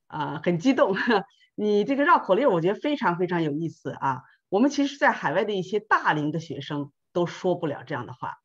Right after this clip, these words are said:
你对于中国地区的小，小孩子都不成问题，但是呢，在海外长大的华人学生哈，他们的这个舌头这个灵活度啊，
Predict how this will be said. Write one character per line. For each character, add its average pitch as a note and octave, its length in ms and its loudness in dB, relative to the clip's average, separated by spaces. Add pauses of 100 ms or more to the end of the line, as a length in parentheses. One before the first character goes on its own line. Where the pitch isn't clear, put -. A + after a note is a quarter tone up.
(260)
你 G3 120 -4
对 B3 220 4
于 B3 80 4
中 C#4 340 4
国 E3 260 2
地 E3+ 280 -6
区 F#3+ 340 -6
的 D#3 160 -4
小， - 500 -10 (120)
小 B2 340 -6
孩 C3+ 360 -10
子 - 280 -4 (340)
都 G3+ 120 4
不 F#3 160 -4
成 D3 200 -4
问 D#3 200 -2
题， - 400 -16
但 G#3 140 0
是 F#3+ 140 -4
呢， D#3 200 0
在 F#3 160 -4
海 - 180 -10
外 F#3 160 0
长 C3+ 220 -8
大 D3+ 120 -4
的 C3 220 -8
华 C3+ 220 -2
人 D3 180 0
学 - 220 -12
生 B2+ 180 -14
哈， - 220 -12 (400)
他 G3 180 0
们 F3+ 160 2
的 D#3 260 -2
这 E3 140 -8
个 D#3 80 -6
舌 D3+ 460 -6
头 F#3+ 200 0
这 C#3+ 140 -2
个 - 220 -8
灵 D3+ 280 -4
活 D#3 200 -6
度 D#3+ 180 -4
啊， - 160 -8